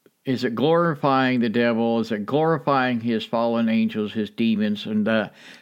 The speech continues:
the angels who resisted and fought against God? And you might say, "Well, preacher, you sound like a real extremist, that kids are just trying to have fun."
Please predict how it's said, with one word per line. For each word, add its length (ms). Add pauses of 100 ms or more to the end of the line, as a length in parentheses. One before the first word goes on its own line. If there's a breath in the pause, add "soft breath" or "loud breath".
(120 loud breath)
the 120
angels 440
who 160
resisted 640
and 160
fought 240
against 500
God? 400 (2000)
And 80
you 80
might 160
say, 160
"Well, 360 (1200)
preacher, 300
you 200
sound 320
like 200
a 80
real 280
extremist, 680
that 140
kids 220
are 80
just 260
trying 280
to 80
have 380
fun." 340